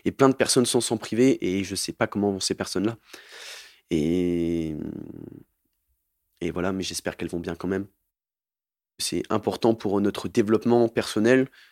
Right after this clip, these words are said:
de quand même rencontrer des gens, de voir, de voir des gens, de pouvoir, euh, qu'il puisse y avoir de la vie. Et, euh, je pense que on va développer certaines pathologies ou, ou des trucs, des, des envies de solitude extrême, ou alors, euh,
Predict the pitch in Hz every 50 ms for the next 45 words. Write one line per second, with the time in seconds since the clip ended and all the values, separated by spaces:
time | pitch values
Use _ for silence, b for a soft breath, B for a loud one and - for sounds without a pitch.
0 | b b b b _ - 120 113 - 117 110 110 113 113 104 101 - - 104 -
1 | - 104 101 104 95 110 113 117 110 98 107 101 101 104 101 101 95 107 92 104
2 | 104 95 95 95 92 95 107 110 113 110 101 90 - - - 98 95 92 90 90
3 | 87 90 - - _ b b b b b b b b b b b b b _ -
4 | - - - - 95 - - 95 95 98 98 98 98 95 101 123 143 151 - _
5 | _ b b b b b b b b b b b b _ _ _ _ _ _ -
6 | 98 92 90 87 87 90 90 90 87 90 90 90 - - - - - - _ b
7 | b b b b _ _ _ _ _ _ _ _ _ _ _ _ _ _ _ _
8 | _ - - - - 123 123 - - - 98 98 98 95 95 92 92 92 90 90
9 | 92 - - - _ _ _ _ _ _ - 92 92 98 95 101 98 - 104 98
10 | - 113 113 - - - - - 104 101 95 - - 104 - - 110 98 101 95
11 | 95 104 101 101 98 95 95 95 98 92 - B B B B B B - 92 101
12 | 98 - - - 95 87 _ _ _ _ _ _ _ - 92 87 85 80 - -
13 | _ _ _ _ _ _ _ _ _ - 101 95 107 95 101 101 - - - 110
14 | 104 90 - 107 101 101 - - - - 104 104 104 104 101 98 95 95 98 95
15 | 95 92 90